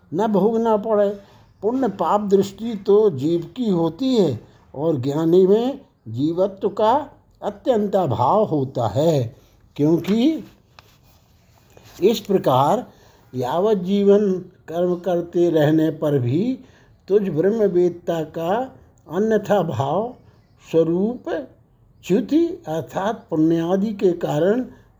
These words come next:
होने वाला संसार का संसर्ग नहीं हो सकता, अथवा इतः यानी कर्मानुष्ठान के पीछे होने वाला अन्यथा भाव संसार का संसर्ग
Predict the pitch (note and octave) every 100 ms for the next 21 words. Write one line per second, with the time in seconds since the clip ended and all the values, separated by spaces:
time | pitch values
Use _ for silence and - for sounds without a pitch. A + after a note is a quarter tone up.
0 | B2+ D#3+ A#3+ A3 G3+ F3+ F#3 D#3 F3+ E3+
1 | E3 E3+ E3+ F#3 G#3+ F#3 - E3 D#3 C3
2 | E3+ D#3 C#3+ C3 D#3 G#3 A3+ G3+ A3 G#3+
3 | - F#3 F3 - - - - - C3+ C#3
4 | E3 A3+ F#3+ D3+ - F#3+ D#3+ C3+ D#3 E3
5 | G3+ B3 B3+ - - - - D#3 F#3+ A#3
6 | G#3+ F#3+ - - F#3+ F#3+ F3+ G3 E3+ F#3+
7 | D3+ - C3+ F3+ C4 C4 - - - B2
8 | E3+ A#3 A3+ G3 F#3+ F#3+ F#3+ F#3+ F#3+ E3+
9 | F3 F3+ F3 F3 C#3+ A2 A#2+ A3+ A3 A2
10 | - _ - _ _ - D#3 D#3+ D#3 D#3+
11 | G3+ B3+ A3+ G3 F#3+ - F3 E3+ - F3
12 | A#3 A#3 C#3+ -